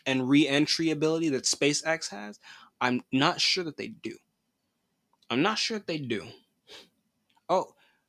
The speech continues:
four thousand five hundred Starlink satellites are currently in the sky. That's a lot, which means that, uh, SpaceX has been very, very busy.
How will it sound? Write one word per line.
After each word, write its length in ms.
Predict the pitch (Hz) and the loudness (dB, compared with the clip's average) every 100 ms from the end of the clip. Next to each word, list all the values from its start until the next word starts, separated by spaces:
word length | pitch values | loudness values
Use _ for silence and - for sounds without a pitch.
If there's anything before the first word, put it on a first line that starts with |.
| _ - | _ -20
four 540 | - - 214 220 214 214 185 | -8 2 4 4 2 0 -2
thousand 580 | 180 190 185 180 190 | 0 0 0 0 0
five 540 | 185 165 165 165 165 165 | -2 -4 -2 -2 -2 -6
hundred 460 | - 151 117 - _ _ _ _ _ _ _ _ - | -6 -4 -4 -8 _ _ _ _ _ _ _ _ -2
Starlink 600 | - - 156 156 147 139 | 0 2 2 4 4 2
satellites 440 | - 127 120 117 | 0 -2 -4 -6
are 60 | 117 | -8
currently 320 | 131 104 110 | -8 -8 -8
in 80 | 104 | -8
the 60 | |
sky. 200 | 101 101 - _ _ _ - | -10 -10 -14 _ _ _ -10
That's 220 | - 139 143 | -2 0 0
a 60 | |
lot, 480 | 107 123 - - - _ _ _ _ _ _ _ | 0 0 0 -6 -14 _ _ _ _ _ _ _
which 240 | - 117 - | -10 -6 -4
means 160 | 123 117 | -2 -4
that, 120 | 117 | -6
uh, 240 | - 82 67 - | -8 -14 -14 -2
SpaceX 600 | - - 165 151 143 135 | 0 2 2 2 2 0
has 100 | 123 | -4
been 160 | 117 117 | -2 2
very, 220 | 143 135 | 4 4
very 180 | 120 113 | 2 0
busy. 280 | 117 101 | -2 -6